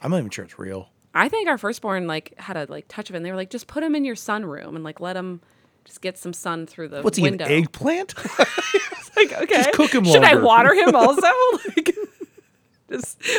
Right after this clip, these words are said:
Speaker 2: put him in the sunroom. He'll be fine. <laughs>
Speaker 1: Just cook him a little longer. <laughs>
Speaker 2: Yeah.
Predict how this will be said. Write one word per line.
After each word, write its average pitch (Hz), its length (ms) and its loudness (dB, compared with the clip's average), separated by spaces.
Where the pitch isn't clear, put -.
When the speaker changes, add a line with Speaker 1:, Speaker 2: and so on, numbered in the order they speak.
Speaker 2:
put 415 180 2
him 415 60 2
in 480 80 2
the 403 80 -2
sunroom. 240 640 0
He'll 349 100 -6
be 392 200 2
fine. 190 600 0
<laughs> 932 1000 -8
Speaker 1:
Just - 240 0
cook 415 220 2
him 196 100 0
a 175 100 2
little 147 220 4
longer. 131 560 -2
<laughs> - 300 -12
Speaker 2:
Yeah. - 240 -6